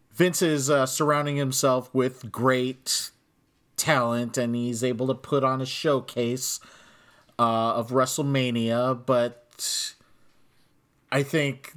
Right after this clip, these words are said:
to really cement W W F as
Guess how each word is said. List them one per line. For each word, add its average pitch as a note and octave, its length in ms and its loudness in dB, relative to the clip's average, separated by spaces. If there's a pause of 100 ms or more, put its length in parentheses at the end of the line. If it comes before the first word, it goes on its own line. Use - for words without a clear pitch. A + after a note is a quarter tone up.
to D#3 140 0
really C#3 380 2
cement C3+ 840 -2 (460)
W C3+ 320 2
W C3 420 0
F C3 360 0
as A2+ 500 0